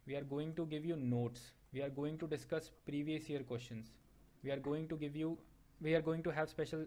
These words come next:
sessions on case studies. We are having, we'll be having daily answer writing.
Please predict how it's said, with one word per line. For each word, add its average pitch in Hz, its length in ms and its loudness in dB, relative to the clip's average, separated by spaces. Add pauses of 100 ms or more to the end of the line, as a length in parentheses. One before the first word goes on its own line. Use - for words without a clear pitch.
sessions 156 500 -4
on 147 140 -4
case 139 220 -4
studies. 113 360 -2 (460)
We 139 100 2
are 151 120 6
having, 147 520 0
we'll 156 160 4
be 165 140 4
having 151 420 2
daily 147 260 2
answer 143 220 0
writing. 113 380 0